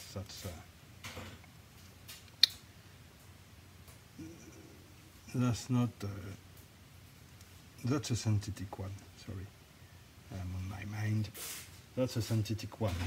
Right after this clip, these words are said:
but, uh, <laughs> the, the handle is really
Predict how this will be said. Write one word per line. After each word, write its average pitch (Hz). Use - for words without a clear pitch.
but, 101
uh, 92
<laughs> -
the, 117
the -
handle 98
is 90
really 95